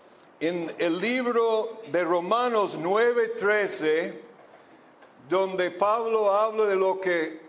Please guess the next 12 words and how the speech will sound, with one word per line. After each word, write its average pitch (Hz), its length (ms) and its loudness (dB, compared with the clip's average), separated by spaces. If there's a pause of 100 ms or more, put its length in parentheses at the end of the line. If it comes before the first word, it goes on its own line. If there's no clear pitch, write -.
(180)
se 180 240 0
dijo 226 340 0
sobre 185 600 0
Esaú 196 800 0
y 160 100 -4
sobre 180 760 0 (160)
Jacob, 190 760 0 (1120)
que 196 500 -2 (580)
Dios 247 360 0 (100)
odiaba 233 720 0
a 247 120 2
Esaú 262 760 -2